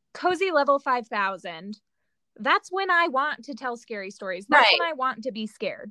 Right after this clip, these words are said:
Speaker 1: because I'm surrounded by people who, like,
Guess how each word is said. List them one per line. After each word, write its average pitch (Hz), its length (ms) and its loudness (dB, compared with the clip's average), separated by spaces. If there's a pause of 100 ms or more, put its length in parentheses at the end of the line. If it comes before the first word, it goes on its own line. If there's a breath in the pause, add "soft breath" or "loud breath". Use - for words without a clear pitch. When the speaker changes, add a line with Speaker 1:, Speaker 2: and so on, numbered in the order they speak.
Speaker 1:
because 240 240 -4
I'm 226 160 -2
surrounded 240 600 -2
by 311 260 4
people 285 400 -2
who, 220 300 -6 (240)
like, 202 260 -2